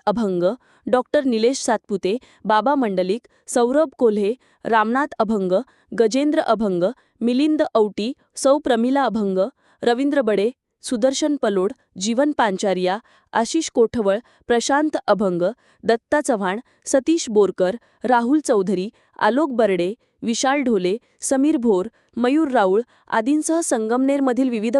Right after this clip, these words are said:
पदाधिकारी व कार्यकर्ते उपस्थित होते. यावेळी पुढे बोलताना माजी मंत्री बाळासाहेब थोरात म्हणाले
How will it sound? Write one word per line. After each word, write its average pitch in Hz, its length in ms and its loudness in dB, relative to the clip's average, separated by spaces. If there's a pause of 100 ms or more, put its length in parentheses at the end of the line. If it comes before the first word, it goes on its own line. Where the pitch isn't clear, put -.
पदाधिकारी 220 540 0
व 269 160 0
कार्यकर्ते 202 540 -2
उपस्थित 202 440 -4
होते. 180 260 -4 (800)
यावेळी 285 320 2
पुढे 269 280 2
बोलताना 269 420 0
माजी 214 320 -2
मंत्री 247 280 -2
बाळासाहेब 220 560 0
थोरात 208 280 0
म्हणाले 196 360 0